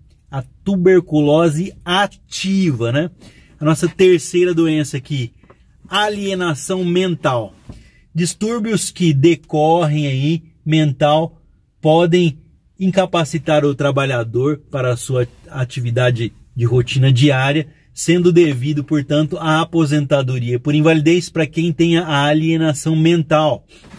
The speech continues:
Nossa quarta doença, esclerose múltipla, tá?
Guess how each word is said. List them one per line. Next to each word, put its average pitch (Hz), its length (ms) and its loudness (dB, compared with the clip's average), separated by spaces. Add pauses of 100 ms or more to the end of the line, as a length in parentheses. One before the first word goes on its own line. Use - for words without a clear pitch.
(640)
Nossa 156 240 0
quarta 180 400 0
doença, 170 640 0 (1160)
esclerose 208 840 2
múltipla, 190 960 -10 (240)
tá? 147 240 -6